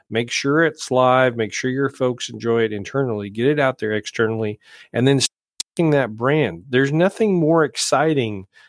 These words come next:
than to see something new about, uh, not only for current stakeholders, but also that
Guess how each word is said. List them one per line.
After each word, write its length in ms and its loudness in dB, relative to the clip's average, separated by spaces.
than 140 2
to 160 0
see 300 -2
something 600 -2
new 500 2
about, 580 2
uh, 240 -2
not 200 2
only 260 2
for 380 -4
current 460 0
stakeholders, 760 0
but 100 -2
also 380 -2
that 240 2